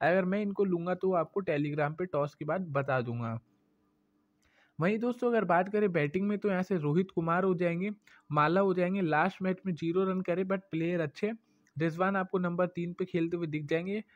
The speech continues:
वसीम मोहम्मद आपको दिख जाएंगे, यहाँ से कुशाल आपके पास एक अच्छा ऑप्शन हो जाएंगे और यहाँ से सराफू हो जाएंगे, जो कि आपको नीचे मिडिल ऑर्डर में यूएई की तरफ से खेलते हुए दिख जाएंगे। फिलहाल मैंने यहाँ से रोहित कुमार को रखा है, माला को अपनी टीम में रखा है और वसीम मोहम्मद को रखा है।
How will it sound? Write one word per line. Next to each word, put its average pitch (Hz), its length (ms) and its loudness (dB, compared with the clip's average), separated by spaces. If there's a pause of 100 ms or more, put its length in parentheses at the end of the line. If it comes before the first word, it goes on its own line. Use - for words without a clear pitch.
(140)
वसीम 170 300 2
मोहम्मद 160 400 0
आपको 180 260 0
दिख 170 180 -4
जाएंगे, 175 380 -4 (340)
यहाँ 170 120 0
से 185 160 -2
कुशाल 180 420 0
आपके 180 200 -2
पास 185 220 -2
एक 175 120 -4
अच्छा 170 280 -2
ऑप्शन 170 260 -8
हो 165 100 -4
जाएंगे 156 300 -4
और 175 140 -4
यहाँ 151 140 -4
से 196 140 -6
सराफू 147 480 0
हो 143 100 0
जाएंगे, 135 480 -2
जो 156 160 -6
कि 170 120 -2
आपको 147 280 2
नीचे 175 260 0
मिडिल 151 320 -2
ऑर्डर 139 240 0
में 160 120 -4
यूएई 139 280 0
की 143 120 -8
तरफ 135 160 -6
से 190 120 -10
खेलते 135 340 -4
हुए 165 160 -4
दिख 139 180 -6
जाएंगे। 120 360 -6 (380)
फिलहाल 185 280 4
मैंने 208 180 -6
यहाँ 196 120 -2
से 196 120 -4
रोहित 165 320 0
कुमार 151 320 -4
को 180 120 -4
रखा 185 220 -2
है, 185 100 2
माला 147 260 -2
को 170 120 -4
अपनी 165 240 -8
टीम 156 200 -6
में 160 100 -6
रखा 151 200 -4
है 170 40 2
और 180 80 0
वसीम 160 340 -4
मोहम्मद 120 360 -4
को 135 120 -6
रखा 123 240 -2
है। 113 160 -4